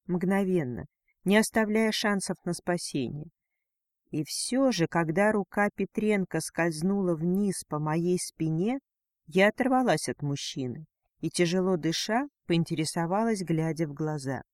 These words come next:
"То есть вы к блондинке после меня поедете?" Ярослав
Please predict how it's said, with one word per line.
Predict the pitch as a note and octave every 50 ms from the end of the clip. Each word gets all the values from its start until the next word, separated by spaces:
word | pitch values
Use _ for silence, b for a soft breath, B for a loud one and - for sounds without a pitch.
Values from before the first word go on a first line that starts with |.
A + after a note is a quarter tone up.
| _ _ _ _ _ _ _ _ _ _ _
"То | C4 C4 C4
есть | C4+ B3+ A#3+ - - - B3
вы | B3 C#4+ C4+
к | G#3+ G#3+
блондинке | G3+ A#3+ B3 B3+ B3+ B3+ A#3+ A3 - C4 C4+ C4+ B3+ B3+ - - B3+ - -
после | - C4 B3+ - - - A#3 B3
меня | B3 B3 C4 C4 C#4 E4 E4+ F4 - _
поедете?" | F3 D#3+ D3 A2 B2 B2+ A#2 - - F2 - - - - - - _ _ _ _ _ _ _ _ _ _ _ _ _ _ _ _ _ -
Ярослав | D#3+ F#3 F#3+ G#3 G#3+ G#3+ - - A#3 A#3 B3 B3+